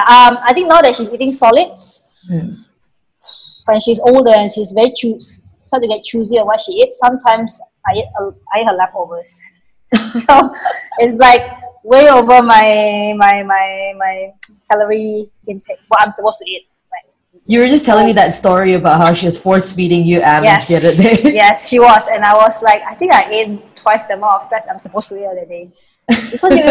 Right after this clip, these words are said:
Speaker 1: you already have your meal plans, and then she come and shove you more foods.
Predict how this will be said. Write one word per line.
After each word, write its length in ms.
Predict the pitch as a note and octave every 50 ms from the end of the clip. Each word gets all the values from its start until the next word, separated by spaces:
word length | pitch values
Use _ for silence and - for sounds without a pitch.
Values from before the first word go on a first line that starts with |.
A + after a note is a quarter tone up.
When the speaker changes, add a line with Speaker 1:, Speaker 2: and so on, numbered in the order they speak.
| D4 D4
Speaker 1:
you 60 | D4+ E4
already 120 | G#4 A#4 G#4 G#4
have 60 | C#4+
your 120 | C4+ B3 A#3+
meal 240 | A#3+ B3+ C4 C4 C4+
plans, 380 | - C4+ A#3 G#3 G3 G3 - A3
and 100 | A#3 C#4
then 80 | E4+
she 180 | F4 - C4 - _ _ -
come 120 | - D4 D4
and 120 | A3 G3+
shove 280 | - - - - A#3+ A#3+ A#3+
you 260 | - A#3 A3+ G#3+ G#3 - _
more 180 | G#3 G#3+ A3 A3 A3 G#3+
foods. 320 | G#3+ G3+ F#3+ - - -